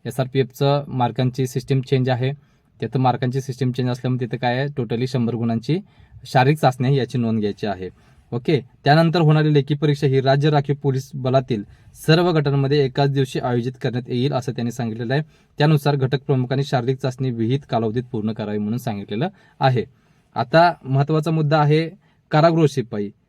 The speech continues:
सेम त्याच पद्धतीने कारागृहाची सुद्धा पन्नास गुणांची ही शारीरिक चाचणी होणार आहे, फिजिकल तुमचं पन्नास गुणांचं होईल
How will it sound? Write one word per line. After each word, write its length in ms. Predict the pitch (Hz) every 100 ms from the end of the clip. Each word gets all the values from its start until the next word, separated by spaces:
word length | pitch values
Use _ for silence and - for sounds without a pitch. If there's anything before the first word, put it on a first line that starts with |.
| _
सेम 240 | - 175 160
त्याच 200 | 165 151
पद्धतीने 340 | 160 143 156
कारागृहाची 520 | 151 147 147 143 139
सुद्धा 240 | 143 135 147
पन्नास 360 | 151 135 143
गुणांची 400 | 139 135 135 127
ही 180 | 143 131
शारीरिक 440 | 131 127 120 131 139 -
चाचणी 280 | 123 123 127
होणार 260 | 120 113
आहे, 280 | 110 104 120
फिजिकल 420 | 127 120 127 127 127
तुमचं 180 | 120 123
पन्नास 300 | 127 120 117
गुणांचं 320 | 117 117 113
होईल 280 | 135 131